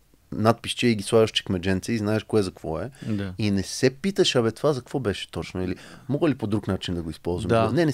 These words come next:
Speaker 1: не те интересува това.
Speaker 2: Абсолютно.
Speaker 1: А, тогава си много добър в, а, ефективността на нещата, на процесите.
Speaker 2: М.
Speaker 1: И, и тогава вкарваш стабилност по някакъв
Speaker 2: М.
Speaker 1: начин.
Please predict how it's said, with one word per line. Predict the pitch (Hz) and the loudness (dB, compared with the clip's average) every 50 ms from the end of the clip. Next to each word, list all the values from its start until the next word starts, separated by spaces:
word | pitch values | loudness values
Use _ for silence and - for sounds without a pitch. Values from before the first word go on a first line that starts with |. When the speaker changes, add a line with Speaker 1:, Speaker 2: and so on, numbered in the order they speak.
| - - | 0 -2
Speaker 1:
не | 135 | 0
те | - - 175 | 4 4 4
интересува | 180 170 175 151 131 - - 202 - | 6 6 4 4 2 2 0 0 0
това. | - - - 76 107 165 208 | -2 -2 -4 -4 -4 -4 -4
Speaker 2:
Абсолютно. | - 113 107 - - 113 104 101 - - - - | -4 -4 -4 -4 -8 -10 -10 -10 -10 -14 -20 -12
Speaker 1:
А, | - - 107 104 107 110 - - - - - - - - _ _ _ _ - - _ _ | -6 -2 2 2 2 2 0 -2 -10 -20 -20 -20 -20 -20 _ _ _ _ -20 -20 _ _
тогава | - 107 98 98 113 135 156 160 151 160 165 - - | -6 -4 0 4 8 8 10 10 10 8 8 6 4
си | - - 147 | 2 0 2
много | 139 135 143 151 156 151 | 2 4 4 2 2 2
добър | 131 110 113 127 143 143 | 0 2 2 2 2 4
в, | 135 147 135 139 - - | 2 0 -2 -2 -4 -2
а, | 139 135 131 131 127 117 - _ _ _ _ _ _ _ - _ - _ - - | 2 4 4 4 2 0 -6 _ _ _ _ _ _ _ -20 _ -20 _ -10 -6
ефективността | - 113 - - - - - 123 110 110 113 101 - - 147 151 | -6 -4 -4 -4 -6 -2 -2 -2 0 0 -2 -4 0 4 4 6
на | 156 147 135 | 6 6 4
нещата, | 113 - - - 90 - - 90 | 2 2 0 -2 -4 -2 -2 -4
на | 95 92 | -4 -4
процесите. | - - - - - 87 - - - - - - - - | -6 -8 -6 -6 -4 -4 -4 -8 -12 -16 -20 -20 -14 -8
Speaker 2:
М. | 107 104 101 98 95 95 95 92 92 90 90 87 | -4 -2 -2 -2 -2 -4 -4 -6 -6 -8 -6 -4
Speaker 1:
И, | 107 107 | -4 -4
и | 107 131 120 95 | -2 -4 -6 -4
тогава | 95 113 107 110 117 120 120 | -2 2 6 6 6 6 4
вкарваш | - - - 120 117 117 117 - | 0 0 2 2 2 2 0 -2
стабилност | - - 110 104 117 127 127 104 87 - - _ - - _ _ _ _ _ | -4 -4 0 4 4 6 6 4 2 -2 -10 _ -20 -20 _ _ _ _ _
по | - - | -6 -4
някакъв | - 95 92 92 92 | -4 -4 -6 -8 -8
Speaker 2:
М. | - - | -10 -10
Speaker 1:
начин. | 87 71 60 60 | -10 -12 -14 -16